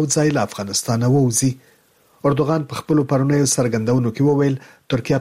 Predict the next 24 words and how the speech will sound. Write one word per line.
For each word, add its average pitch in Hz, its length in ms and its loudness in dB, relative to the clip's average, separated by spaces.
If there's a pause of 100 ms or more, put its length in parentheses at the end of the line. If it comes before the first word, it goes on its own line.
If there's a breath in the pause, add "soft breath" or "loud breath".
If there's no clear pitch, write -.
پلان 135 320 2
لري 127 200 2
چې - 200 -4
د 110 140 -6
دې 151 100 4
وړاندیز 104 480 -2
په 101 140 -8
اړه - 580 -6
له 110 40 -2 (120)
طالبانو 110 460 0
سره 107 240 -4
خبرې 131 320 0
وکړي 113 280 -8 (460)
او 104 60 2 (120)
زیاته 147 300 2
یې 143 80 -2
کړه، 156 140 -2 (420 loud breath)
معلومه 147 340 2
به 104 140 -4
شي 110 120 -6
چې 104 140 -6
د 101 180 -8
دې 147 160 2
خبرو 123 300 0